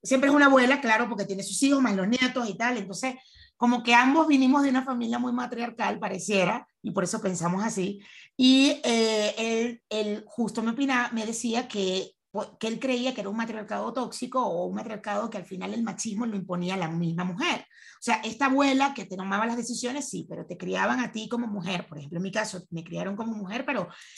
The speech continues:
te vas a graduar, vas a estudiar, es un avance, chingón, pero cuando te cases, tú, ca-, usted tiene que estar tranquilita, hacerle el desayuno, la comida, la cena al marido, lavarle la ropa, eh, le-, tener la casa limpia, o sea,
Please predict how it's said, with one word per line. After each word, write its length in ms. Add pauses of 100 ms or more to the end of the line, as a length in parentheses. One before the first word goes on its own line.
(160)
te 100
vas 160
a 40
graduar, 360
vas 140
a 20
estudiar, 600
es 120
un 140
avance, 560 (140)
chingón, 400 (320)
pero 480 (160)
cuando 280
te 200
cases, 500 (240)
tú, 400 (580)
ca-, 200
usted 240
tiene 200
que 80
estar 140
tranquilita, 500
hacerle 260
el 100
desayuno, 500
la 160
comida, 360
la 100
cena 260
al 80
marido, 540
lavarle 360
la 120
ropa, 640
eh, 200
le-, 140
tener 280
la 100
casa 240
limpia, 400
o 20
sea, 220